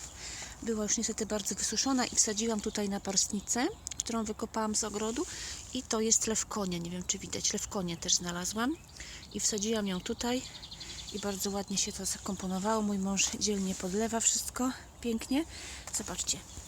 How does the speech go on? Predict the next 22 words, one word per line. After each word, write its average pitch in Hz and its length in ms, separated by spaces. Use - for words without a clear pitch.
dlatego 277 280
ja 233 140
nie 214 140
wyrywam 185 400
tego. 190 220
Ja, 214 100
dla 254 120
mnie 269 160
nie 277 120
musi 294 260
być 196 220
chodnik 190 640
czysty. - 420
Ja 214 100
uwielbiam, 202 360
jak 175 200
kwiaty 214 460
rosną, 202 400
e, 180 160
pomiędzy 196 680
płytami 196 420
chodnika. 190 540